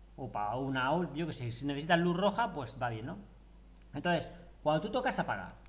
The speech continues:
¿ves? Pero en cambio, si tú vas rápido por faena, rojo, sigues, te mete, en este caso ha metido los tres a doscientos, doscientos veinticinco, ¿vale?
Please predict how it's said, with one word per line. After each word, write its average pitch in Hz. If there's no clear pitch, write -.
¿ves? 180
Pero 170
en 175
cambio, 196
si 160
tú 196
vas 160
rápido 185
por 127
faena, 165
rojo, 196
sigues, 190
te 147
mete, 220
en 160
este 175
caso 202
ha 202
metido 202
los 165
tres 151
a 151
doscientos, 180
doscientos 151
veinticinco, 120
¿vale? 220